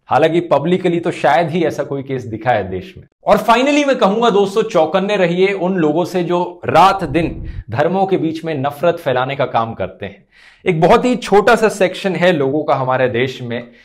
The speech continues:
जो ऐसी ही कंस्पिरेसी थ्योरीज को, साजिशों को फैलाता है, जनता के बीच में डर बैठाता है। कई बारी तो ये बिल्कुल ही रिडिकुलस तरीकों से इन कंस्पिरेसी थ्योरीज को फैलाते हैं। अभी आमिर खान का डिवोर्स हुआ था,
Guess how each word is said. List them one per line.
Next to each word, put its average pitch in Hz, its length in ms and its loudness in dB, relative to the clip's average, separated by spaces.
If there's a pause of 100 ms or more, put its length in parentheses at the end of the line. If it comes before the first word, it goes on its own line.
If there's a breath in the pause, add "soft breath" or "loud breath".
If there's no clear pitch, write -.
(180 soft breath)
जो 156 200 2
ऐसी 160 300 0
ही 185 140 -2
कंस्पिरेसी 160 580 -2
थ्योरीज 143 480 -6
को, 160 120 -8
साजिशों 143 520 -4
को 143 140 -2
फैलाता 117 520 -2
है, 123 180 -4
जनता 107 300 -2
के 123 100 -4
बीच 117 260 -8
में 120 220 -10
डर 120 160 0
बैठाता 101 500 -8
है। - 180 -10 (160)
कई 240 140 6
बारी 262 220 6
तो 269 120 2
ये 262 60 4
बिल्कुल 202 360 2
ही 226 140 2
रिडिकुलस 226 720 2
तरीकों 180 340 0
से 202 140 -2
इन 190 80 0
कंस्पिरेसी 185 560 0
थ्योरीज 165 360 -2
को 180 100 -2
फैलाते 110 420 -2
हैं। - 140 -10 (220)
अभी 139 140 -2
आमिर 147 260 -2
खान 156 260 -4
का 156 80 -2
डिवोर्स 127 420 -6
हुआ 101 180 -4
था, - 240 -18